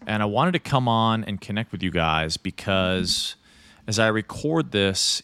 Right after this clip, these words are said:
it's December, mid-December of twenty twenty-two. I am thinking quite a bit about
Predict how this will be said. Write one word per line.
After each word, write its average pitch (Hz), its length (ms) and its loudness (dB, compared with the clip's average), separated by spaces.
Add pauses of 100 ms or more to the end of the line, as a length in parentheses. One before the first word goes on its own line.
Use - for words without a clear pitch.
it's - 520 -2 (140)
December, 117 880 0 (120)
mid-December 101 800 0
of 85 300 -6
twenty 98 360 -2
twenty-two. 90 680 -6 (1040)
I 92 200 0
am 87 180 0
thinking 98 400 -4
quite 117 600 0
a 98 60 -2
bit 95 380 -2
about 90 600 -2